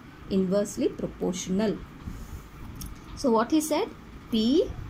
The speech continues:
is inversely proportional to V, or P is equal to some constant K times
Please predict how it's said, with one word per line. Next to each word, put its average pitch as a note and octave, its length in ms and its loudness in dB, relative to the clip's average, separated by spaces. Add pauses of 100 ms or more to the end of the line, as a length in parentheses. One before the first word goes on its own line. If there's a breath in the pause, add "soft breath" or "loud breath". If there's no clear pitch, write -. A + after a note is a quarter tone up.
(180)
is G#3+ 340 0
inversely G3+ 600 2
proportional F#3 720 0
to F3 220 0
V, F#3+ 360 2 (720)
or G3 160 2 (160)
P C4+ 380 4
is F#3+ 200 2
equal F#3+ 360 2
to D4 320 0
some D4+ 580 0 (580)
constant B3 840 2
K G3+ 240 4
times F#3+ 580 0